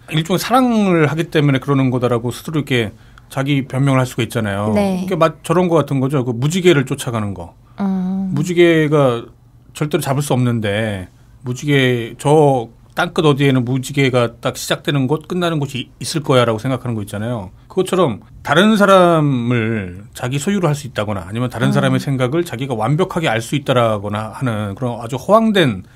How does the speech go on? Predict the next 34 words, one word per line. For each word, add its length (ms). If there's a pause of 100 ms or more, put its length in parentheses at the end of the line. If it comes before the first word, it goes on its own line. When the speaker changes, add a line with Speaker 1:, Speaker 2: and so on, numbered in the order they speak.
(460)
Speaker 1:
그 580
기대감 440
속에서 260
이제 120
그런 220
게 100
Speaker 2:
꿈이죠. 460 (120)
Speaker 1:
예, 160
그쵸. 300
집착이 340
이루어지는 340
거예요. 320 (320)
무지개를 400
쫓는 200
거랑 140
비슷해요. 340
어떤 200
면에서는. 400
Speaker 2:
음. 320 (100)
Speaker 1:
낭만적이라는 760
면, 240 (280)
측-, 160
측면에서도 560
그렇고 520 (100)
불가능하다는 580
측면에서도 540
그렇고. 420
Speaker 2:
음. 360 (240)
Speaker 1:
절대 340
가질 240
수 100
없는 180
게 60
있어요. 500